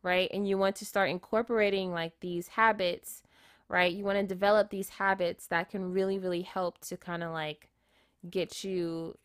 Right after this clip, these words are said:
together, right? I feel like I'm repeating myself. I'm sorry if I am. The challenge here in,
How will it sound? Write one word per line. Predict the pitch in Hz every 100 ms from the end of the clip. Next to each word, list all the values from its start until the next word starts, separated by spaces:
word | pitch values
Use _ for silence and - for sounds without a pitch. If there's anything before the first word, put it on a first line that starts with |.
| _
together, | - 185 170 269 196 67 69
right? | 196 180 196
I | 208
feel | 214 262
like | 285 262
I'm | 202
repeating | 165 180 220 202 185
myself. | 180 185 185 175
I'm | 190
sorry | 247 247 269 208
if | 185
I | 170
am. | 170 185 160 165 - - - -
The | 233
challenge | - 269 294 302
here | 302 247
in, | 233